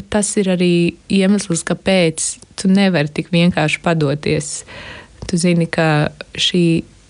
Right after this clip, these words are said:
tava nevarēšana ietekmēs to otru cilvēku. Un mēs virsotnē uzkāpām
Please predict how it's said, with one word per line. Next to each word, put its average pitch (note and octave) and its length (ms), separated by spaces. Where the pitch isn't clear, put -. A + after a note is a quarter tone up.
tava E3+ 240
nevarēšana E3 800
ietekmēs D#3+ 440
to D#3+ 120
otru D3+ 320
cilvēku. D#3 680
Un F#3+ 160
mēs G3 180
virsotnē F3+ 600
uzkāpām D#3 640